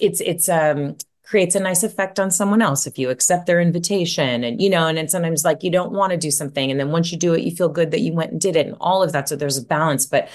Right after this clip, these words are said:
I love this because it does give you permission to go, "You know what? That doesn't, for whatever reason, doesn't serve me right now. Maybe that's gonna be too tempting on my diet to attend that function. Or maybe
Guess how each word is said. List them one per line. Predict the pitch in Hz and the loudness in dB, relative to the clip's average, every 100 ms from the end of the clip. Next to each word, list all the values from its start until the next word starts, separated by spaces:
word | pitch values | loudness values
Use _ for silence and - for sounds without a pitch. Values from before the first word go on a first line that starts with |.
| - - - - | -16 -18 -10 0
I | 156 | 2
love | 151 175 180 | 4 2 2
this | 165 160 | 0 0
because | 160 - 156 135 | -2 -6 -4 -2
it | 143 - | 0 2
does | 156 151 | 2 2
give | 147 165 135 | 0 -2 -2
you | 135 165 | -2 -4
permission | 147 156 147 160 170 156 135 135 139 - - _ - | -4 -4 0 0 0 0 0 -2 -4 -10 -20 _ -2
to | - | 2
go, | 156 147 | 4 4
"You | 143 156 | 4 2
know | 190 | 2
what? | 254 | 2
That | 214 214 | -2 -2
doesn't, | 240 180 202 - | 0 2 0 -2
for | 185 | 2
whatever | 165 175 202 220 | 4 4 2 2
reason, | 233 208 185 | 2 0 -2
doesn't | 156 160 180 | -2 -2 -2
serve | - 233 | 0 0
me | 262 175 | 2 0
right | 135 127 | -2 -4
now. | 113 | -6
Maybe | 131 139 151 | -6 -2 -2
that's | 147 - | 0 0
gonna | 185 | 0
be | 180 | 0
too | 175 214 | 0 -2
tempting | - - 147 180 190 | -2 -2 -2 -2 0
on | 202 | 2
my | 220 | 2
diet | 233 247 247 - | 2 2 0 -2
to | - | 0
attend | 139 139 147 131 123 | 0 0 -2 -4 -4
that | 123 117 - | -4 -4 -6
function. | - 135 117 - 117 | -4 -4 -2 -4 -4
Or | - 127 | -2 -2
maybe | 131 139 151 170 170 170 | 0 2 2 4 4 2